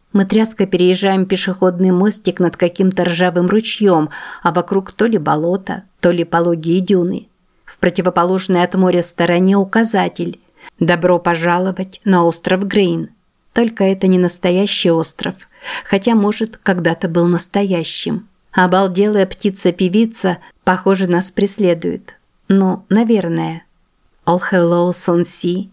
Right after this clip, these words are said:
это, по сути дела, большой кемпинг на берегу близ неприметной деревушки. Повсюду рядами стоят мобильные дома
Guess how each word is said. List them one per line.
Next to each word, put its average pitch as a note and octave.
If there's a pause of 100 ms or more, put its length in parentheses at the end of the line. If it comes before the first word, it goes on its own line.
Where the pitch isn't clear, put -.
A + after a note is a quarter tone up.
(200)
это, A3
по G#3+
сути G3
дела, F#3
большой E3+
кемпинг F#3
на D#3+
берегу E3
близ E3+
неприметной E3
деревушки. F3 (400)
Повсюду A3
рядами G3+
стоят F#3+
мобильные F3
дома E3+